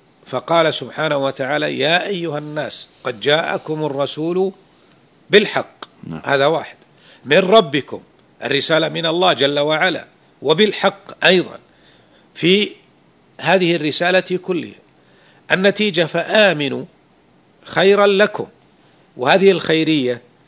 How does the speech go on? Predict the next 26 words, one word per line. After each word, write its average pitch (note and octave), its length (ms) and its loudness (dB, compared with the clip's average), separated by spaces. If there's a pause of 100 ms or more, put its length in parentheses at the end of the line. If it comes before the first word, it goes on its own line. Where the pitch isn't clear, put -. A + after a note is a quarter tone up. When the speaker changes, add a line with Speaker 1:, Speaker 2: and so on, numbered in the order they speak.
(240)
Speaker 1:
في D3+ 100 -4
الدنيا F3+ 440 4
وفي D#3 260 2
الآخرة، F#3 500 0 (720)
أي C3 80 0
الخيرية D3 640 -2 (360)
في D#3+ 100 -2
الدنيا F3 380 0
وفي F3 160 -2
الآخرة، E3+ 340 -2
خيراً G#3+ 400 4
لكم، G3 360 2 (800)
خيراً E3 380 2
في D3+ 120 -6
الدنيا C#3+ 560 0 (300)
بما C#3+ 220 0
يعود C3+ 420 0
عليكم B2+ 560 -4
وعلى B2 260 0
حياتكم C3 800 -2
وعلى B2+ 400 -2
أسركم B2 540 -6
وعلى C3+ 280 2
سعادتكم، C3 800 -4 (720)
وفي C#3+ 720 2
الآخرة F#3+ 760 4